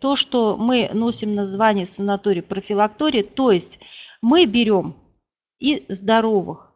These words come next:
пациентов, да, наших здоровых людей, профилактория, то есть мы занимаемся и профилактическим лечением. Но это, мне кажется, на сегодняшний день очень актуально. Э, лучше, наверно,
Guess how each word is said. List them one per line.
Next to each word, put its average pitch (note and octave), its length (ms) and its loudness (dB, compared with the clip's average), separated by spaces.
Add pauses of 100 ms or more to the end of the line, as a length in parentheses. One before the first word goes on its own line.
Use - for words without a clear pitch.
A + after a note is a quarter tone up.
(200)
пациентов, F#3+ 800 -2
да, C4+ 160 4
наших A3+ 460 0
здоровых A3 720 2
людей, F3 300 -6
профилактория, A#3+ 880 -2
то C4+ 260 -4
есть F3 300 -4 (380)
мы D4 140 0
занимаемся G#3 680 -6 (140)
и F4 340 2 (160)
профилактическим F#3+ 1040 -8
лечением. E3+ 580 -8 (420)
Но D4+ 120 2
это, F4 180 -2
мне C#4 220 2
кажется, C4 420 0
на A#3+ 100 -2
сегодняшний A#3+ 640 -4
день A#3 360 -4 (260)
очень A#3 440 -2
актуально. E3+ 680 -8 (640)
Э, F#3+ 380 -4
лучше, B3+ 520 4
наверно, G3+ 640 0